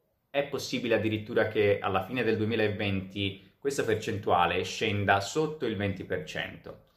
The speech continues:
E la cosa più interessante di tutte, non lo so, una delle cose più interessanti comunque, è che questa transizione non avviene grazie a una politica particolarmente illim-, illuminata,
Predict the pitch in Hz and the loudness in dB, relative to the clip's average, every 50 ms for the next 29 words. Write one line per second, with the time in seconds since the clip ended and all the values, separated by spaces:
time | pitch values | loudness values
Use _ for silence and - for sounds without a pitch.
0 | _ _ _ _ _ - _ _ - - 190 202 143 - - - 190 196 165 131 | _ _ _ _ _ -20 _ _ -2 0 2 4 4 4 6 6 6 6 6 4
1 | 127 147 147 127 - 120 113 110 107 - 135 127 117 107 113 101 101 101 107 104 | 4 2 -2 0 0 2 2 2 2 2 2 2 2 0 0 -2 -2 -2 -4 -6
2 | 101 101 - - - 113 107 107 104 107 104 - - - - _ _ _ _ _ | -8 -8 -10 -6 -2 0 2 2 2 0 -2 -4 -10 -18 -20 _ _ _ _ _
3 | _ - - 87 82 82 - - - - - - - 131 131 139 131 113 107 104 | _ -14 -10 -10 -10 -8 -10 -12 -14 -16 -20 -16 -8 -4 0 2 4 4 4 4
4 | 98 98 117 113 110 104 101 98 - 110 101 98 - 101 101 - - 120 98 92 | 4 4 6 4 6 6 4 0 0 -4 -4 -2 -2 -2 -2 2 4 4 4 4
5 | 85 - 101 98 107 104 101 101 98 95 - 104 104 101 101 101 - - - _ | 2 -2 -6 -4 -4 -2 -2 -2 -4 -4 -2 0 2 2 2 0 -2 -14 -20 _
6 | _ - 123 120 - - - - - - 180 180 - - 151 - 165 123 123 - | _ -4 -4 -2 0 0 -2 -2 -2 -4 -4 -2 0 0 2 4 4 4 2 2
7 | - 123 - - - 131 113 104 104 104 104 107 107 107 110 113 120 131 139 147 | -4 -8 -8 -4 0 2 4 4 4 4 4 4 4 4 2 0 0 0 2 2
8 | 139 117 117 151 156 139 113 101 87 85 110 104 104 107 107 107 - - 117 101 | 2 4 4 2 2 4 2 0 0 2 6 6 8 8 6 4 2 -2 0 0
9 | 98 95 95 101 101 98 101 101 90 95 90 92 87 - 98 87 92 92 92 95 | 0 0 0 0 -2 -2 -4 -4 -6 -4 -2 -2 -2 -2 -2 0 0 0 0 0
10 | 95 92 95 98 92 92 90 90 - - 107 95 95 95 95 92 90 82 76 - | -2 0 0 -2 -2 -2 -4 -6 -8 -6 -4 -4 -2 0 0 2 0 0 0 2
11 | 92 95 92 92 - - | 2 2 2 2 -2 -8